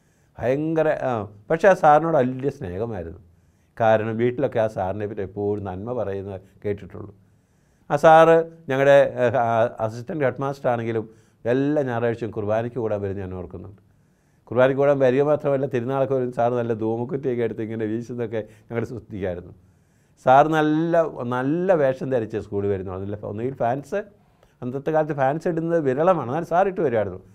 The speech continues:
മുണ്ടെടുത്ത് വരികയാണെങ്കിൽ നല്ല മടക്കി ഫ-, സാറിനെ അനുകരിച്ച് കുട്ടികളെല്ലാം അങ്ങനെ തന്നെ വരുമായിരുന്നു. അത്രയും സ്വാധീനം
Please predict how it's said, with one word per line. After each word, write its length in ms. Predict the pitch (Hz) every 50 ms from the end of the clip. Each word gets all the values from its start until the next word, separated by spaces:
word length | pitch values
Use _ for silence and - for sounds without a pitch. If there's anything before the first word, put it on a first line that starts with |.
| _ _ _ _ _ _ -
മുണ്ടെടുത്ത് 360 | 143 147 170 180 180 165 135
വരികയാണെങ്കിൽ 440 | 165 156 147 147 143 139 139 139 139
നല്ല 360 | 135 127 127 131 131 131 127
മടക്കി 460 | 123 120 113 113 110 113 113 - - 113
ഫ-, 220 | - 110 104 98 - - _ _ _ _ -
സാറിനെ 380 | 123 117 117 123 127 143 139
അനുകരിച്ച് 380 | 131 123 123 123 123 120 120 123
കുട്ടികളെല്ലാം 640 | 113 110 104 120 120 120 113 110 110 113 113 110 98
അങ്ങനെ 220 | 101 104 101 101
തന്നെ 120 | 101 98 92
വരുമായിരുന്നു. 380 | 85 85 87 85 87 90 92
അത്രയും 220 | - - 139 135 135
സ്വാധീനം 560 | 135 107 95 95 101 98 113 113 113 107